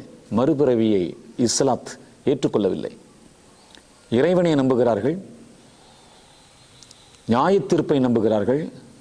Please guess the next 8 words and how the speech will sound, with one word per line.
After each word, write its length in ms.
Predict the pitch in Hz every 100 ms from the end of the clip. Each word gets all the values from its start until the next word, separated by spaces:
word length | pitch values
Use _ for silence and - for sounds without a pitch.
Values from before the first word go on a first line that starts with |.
| - - -
கியாமத் 420 | - 147 170 -
நாள் 180 | 147 143
என்று 160 | 135 123
சொல்லுகிற 360 | 139 123 113 113
இறுதி 360 | 104 110 165 165
நாள் 280 | 147 127 98
தீர்ப்பை 340 | 151 127 - 92 - - - - - - 104
நம்புகிறார்கள். 720 | 127 165 143 120 101 110